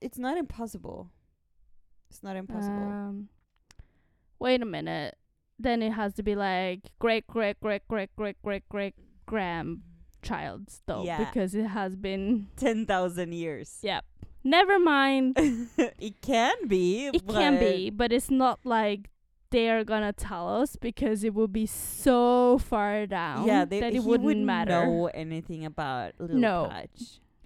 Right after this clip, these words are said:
Speaker 2: If it was, like, your grand, grand, great grandpa or something, that would be fun, because you have someone who can tell you about him.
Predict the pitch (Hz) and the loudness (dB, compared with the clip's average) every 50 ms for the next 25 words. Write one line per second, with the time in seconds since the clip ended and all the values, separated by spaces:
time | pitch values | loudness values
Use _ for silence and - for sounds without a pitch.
0 | _ - 285 254 302 302 294 294 285 254 254 254 240 220 - 233 208 196 - 208 | _ 0 2 4 4 6 6 6 4 4 2 -2 -2 0 -2 -2 -2 -2 -4 -6
1 | 196 190 190 196 185 - 180 165 156 165 170 180 - _ - - - - - - | -4 -4 -6 -6 -6 -6 -6 -6 -4 -6 -6 -8 -10 _ -20 -20 -20 -12 -8 -6
2 | 196 196 196 185 - - - 196 151 131 113 - 190 - - 180 95 90 87 - | -4 -4 -4 -6 -10 -10 -10 -8 -8 -6 -6 -8 -8 -6 -8 -8 -8 -8 -10 -8
3 | - 190 185 - - - - - - 175 233 254 269 285 - _ _ - - _ | -10 -10 -10 -10 -12 -12 -12 -12 -8 -4 -2 -2 -2 -2 -6 _ _ -20 -20 _
4 | _ - - _ _ _ - - - - 330 311 311 269 202 202 - - 214 185 | _ -20 -20 _ _ _ -20 -8 -4 -2 0 0 0 -2 -4 -6 -8 -6 -6 -6
5 | 185 208 214 208 220 - 202 196 196 190 208 214 226 202 - - - 220 208 208 | -6 -4 -6 -6 -4 -4 -4 -4 -4 -2 -2 -2 -2 -4 -6 -8 -8 -6 -6 -6
6 | 208 202 208 - - 240 220 214 214 214 214 214 214 208 - 190 190 - - - | -6 -8 -10 -8 -8 -6 -6 -4 -4 -4 -2 -2 -4 -4 -6 -8 -12 -12 -12 -10
7 | 208 208 214 208 208 190 180 175 180 196 185 196 220 214 240 285 311 | -8 -6 -4 -4 -2 -2 -2 -4 -4 -4 -6 -6 -6 -4 -2 -2 -2